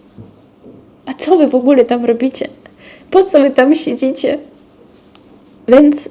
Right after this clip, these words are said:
sytuacja wygląda tak, że kontynuować naukę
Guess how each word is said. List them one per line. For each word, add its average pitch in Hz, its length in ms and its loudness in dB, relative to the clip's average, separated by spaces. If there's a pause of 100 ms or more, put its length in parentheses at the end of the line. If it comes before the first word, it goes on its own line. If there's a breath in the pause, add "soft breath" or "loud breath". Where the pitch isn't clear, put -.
(140)
sytuacja 277 840 -2 (120)
wygląda 220 420 0
tak, - 400 -10 (280)
że 202 560 -8 (1600)
kontynuować 262 720 0
naukę 226 540 -2